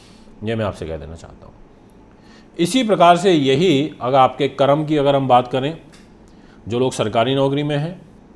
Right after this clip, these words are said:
या प्राइवेट सेक्टर में किसी बड़े पद पर बैठे हैं, डायरेक्टर हैं, सीईओ हैं, एमडी हैं, आपके लिए अच्छा रहेगा,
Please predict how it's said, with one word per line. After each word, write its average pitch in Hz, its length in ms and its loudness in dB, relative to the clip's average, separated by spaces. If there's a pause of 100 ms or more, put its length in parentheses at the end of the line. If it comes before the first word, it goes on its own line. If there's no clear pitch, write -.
(140)
या 143 120 2
प्राइवेट 139 380 0
सेक्टर 120 280 -6
में 120 160 -6
किसी 117 200 -4
बड़े 107 260 -2
पद 110 180 -4
पर 98 160 -6
बैठे 98 240 -6
हैं, 131 260 -10 (600)
डायरेक्टर 107 480 -2
हैं, 107 160 -4
सीईओ 104 460 -6
हैं, 104 180 -6
एमडी 104 260 -4
हैं, 104 220 -8 (840)
आपके 107 240 -4
लिए 98 120 -2
अच्छा 95 220 -6
रहेगा, 117 340 -8